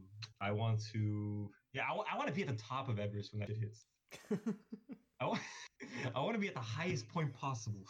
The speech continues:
Speaker 1: <laughs> to get the best view.
Speaker 2: Uh, that's not bad. That's not a bad reason. I'm sure the end of the world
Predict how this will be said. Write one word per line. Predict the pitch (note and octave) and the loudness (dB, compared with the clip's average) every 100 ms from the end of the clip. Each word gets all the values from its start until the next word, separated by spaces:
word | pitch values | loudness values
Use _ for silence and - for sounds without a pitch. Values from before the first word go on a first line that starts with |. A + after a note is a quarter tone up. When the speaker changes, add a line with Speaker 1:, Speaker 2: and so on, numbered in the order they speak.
| - | -18
Speaker 1:
<laughs> | - - | -20 -2
to | C#3 | 0
get | C#3+ | 2
the | C3+ | 2
best | A#2 D3+ C3+ | 4 2 -2
view. | C#3 C3 A2 G#2+ - - - _ _ _ _ _ - | 0 2 2 0 -6 -20 -20 _ _ _ _ _ -8
Speaker 2:
Uh, | D#3 - _ F#3+ | -8 -10 _ -8
that's | F#3 D4 - - | -2 -4 -4 -4
not | A#3 A#3+ | -4 -4
bad. | G#3 B3 F#3+ C3+ - - | -4 -4 -4 -8 -14 -8
That's | F#3+ - | -8 -6
not | D4 A#3+ | -4 -2
a | |
bad | G#3 G#3 G3+ | -2 -2 -4
reason. | G#3+ E3+ F3 - - | -6 -6 -10 -16 -6
I'm | F#3 G#3 | -4 -2
sure | A#3+ A#3+ | -4 -4
the | F#3+ E3+ - - | -2 -4 -8 -6
end | G#3 | -4
of | G#3 | -2
the | |
world | F#3 F3+ G3 E3 | -2 0 -2 -2